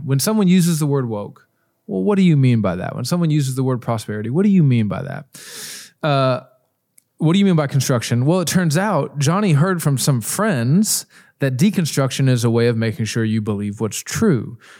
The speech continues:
For him, it's a healthy process of thinking through what he's been taught and making his faith his own. And then you say, uh, once you've kind of understood that, wrapped your arms around how he's using the word, then later you wanna come back and gently nudge him, "Hey, maybe there's a better word."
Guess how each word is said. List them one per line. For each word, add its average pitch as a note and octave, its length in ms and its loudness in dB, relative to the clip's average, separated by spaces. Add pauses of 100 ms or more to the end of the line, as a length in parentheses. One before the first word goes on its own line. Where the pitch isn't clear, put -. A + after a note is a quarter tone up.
For C3+ 160 -2
him, D#3 360 2
it's C3+ 160 -2
a A#2+ 60 -2
healthy G3 420 -2
process A2+ 560 -2
of A2+ 140 -8
thinking A#2+ 260 -2
through C3 200 0
what A#2 100 0
he's G#2+ 140 -4
been A2 160 -6
taught D3+ 440 -2
and A#2 220 -4
making B2+ 300 -2
his A2+ 200 -4
faith G#2+ 380 -8 (380)
his C3 200 -2
own. C3 300 -2
And E3+ 140 0
then B3 120 2
you F3+ 160 4
say, C#3 400 -2 (680)
uh, C3+ 380 0
once G3 340 0
you've F3+ 160 0
kind E3+ 200 -2
of A#2+ 300 -2 (180)
understood C#3+ 540 -2
that, B2+ 240 -2
wrapped C3+ 260 -4
your G#2+ 120 -8
arms B2+ 340 -4
around A#2 380 -4
how A#2+ 160 -6
he's B2+ 320 -4
using A2+ 220 -8
the A2 80 -10
word, G#2+ 320 -10
then E3+ 180 -2
later D3 300 0
you A#2+ 200 -4
wanna A#2+ 180 -6
come A2+ 260 -10
back G#2 260 -10
and G#2+ 140 -12
gently A#2 300 -16
nudge G#2+ 360 -14
him, G2+ 200 -16
"Hey, C3+ 220 -8
maybe G#3 240 -8
there's D3 200 -6
a A2+ 40 -8
better G2+ 240 -12
word." - 300 -20